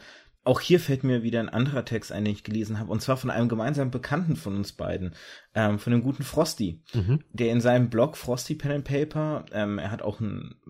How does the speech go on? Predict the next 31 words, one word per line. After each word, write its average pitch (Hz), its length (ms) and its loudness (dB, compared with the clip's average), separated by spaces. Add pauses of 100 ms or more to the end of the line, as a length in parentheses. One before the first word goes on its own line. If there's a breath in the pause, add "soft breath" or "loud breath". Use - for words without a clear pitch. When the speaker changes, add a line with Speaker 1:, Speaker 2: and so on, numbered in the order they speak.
(100)
Speaker 1:
Pe-, 156 260 0
Podcast 156 600 -2
über 127 220 -2
Pen 127 180 -4
and 127 80 -4
Paper 131 220 -4
Rollenspiel, 123 480 -2
den 110 140 -2
ich 104 180 -8
auch - 240 -10 (320 loud breath)
auf - 100 -14
jeden 120 120 6
Fall 123 120 -2
verlinken 113 400 0
werde, 110 240 0
der 101 200 0
sich 101 220 -6
auf - 140 -8
jeden 110 160 0
Fall 98 300 -4
lohnt 101 380 -2
reinzuhören. 120 560 0 (420 loud breath)
Der 131 140 6
hat 165 100 -2
da 180 80 4
mal 156 120 4
einen 143 100 0
Text 160 340 -4
nämlich 139 380 -6
darüber 127 340 0
geschrieben, 127 580 0